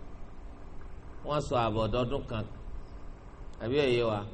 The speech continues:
Ìgbà tó jẹ́ pé odidi díyà ọdún mẹ́ta wọ́n pè,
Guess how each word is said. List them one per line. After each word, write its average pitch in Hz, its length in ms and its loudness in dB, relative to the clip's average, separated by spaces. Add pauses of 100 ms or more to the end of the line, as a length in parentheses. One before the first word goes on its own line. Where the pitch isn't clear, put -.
(540)
Ìgbà 107 240 -2
tó 151 140 4
jẹ́ 160 180 6
pé 156 120 0
odidi 151 340 2
díyà 160 360 4
ọdún 127 220 2
mẹ́ta 143 340 2
wọ́n 123 160 2
pè, 104 140 -6